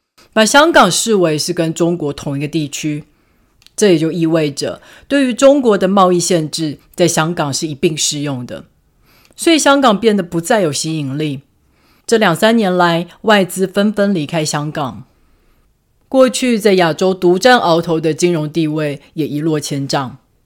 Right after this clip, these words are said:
作者是在二零一四年开始创作这本小说，而作者自己也在二零一八年以后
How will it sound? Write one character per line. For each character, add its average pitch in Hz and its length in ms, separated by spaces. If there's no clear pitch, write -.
作 320 200
者 165 240
是 170 120
在 170 280
二 208 160
零 165 180
一 208 140
四 233 220
年 147 260
开 160 200
始 147 160
创 151 280
作 156 160
这 147 200
本 135 160
小 135 180
说， 165 440
而 170 120
作 180 260
者 165 160
自 170 240
己 147 360
也 139 100
在 156 140
二 185 200
零 147 220
一 147 80
八 160 220
年 147 200
以 131 60
后 139 340